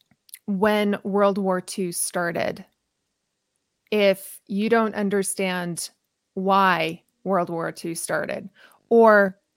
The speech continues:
how it got to the point where you had nations who felt like they had to go to war with one another, right? We have to understand the import of these ideas. So <clears throat> getting back to this,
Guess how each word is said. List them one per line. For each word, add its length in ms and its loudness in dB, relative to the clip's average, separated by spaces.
how 680 -2
it 280 -10
got 300 -4
to 120 -16
the 100 -12
point 560 -10
where 580 -2
you 160 -6
had 260 -6
nations 480 -8
who 100 -8
felt 280 -6
like 200 -8
they 120 -10
had 180 -10
to 60 -14
go 120 -8
to 80 -10
war 240 -8
with 200 -10
one 100 -10
another, 440 -10
right? 240 -4
We 180 0
have 220 6
to 60 -2
understand 460 -4
the 120 -8
import 520 -4
of 120 -8
these 220 -6
ideas. 540 -6
So 540 4
<clears throat> 600 -10
getting 280 4
back 260 4
to 100 -6
this, 240 -6